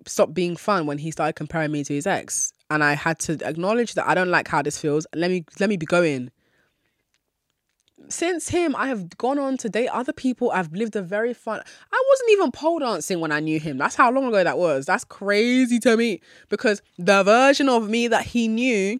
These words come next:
is an outdated version of me. Like, <sighs> he, he wouldn't even,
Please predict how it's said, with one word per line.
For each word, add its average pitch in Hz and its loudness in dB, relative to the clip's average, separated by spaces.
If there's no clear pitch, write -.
is 220 -4
an 208 -6
outdated 214 -4
version 190 -4
of 147 -10
me. 143 -12
Like, 147 -6
<sighs> - -16
he, 226 -4
he 254 2
wouldn't 294 0
even, 277 0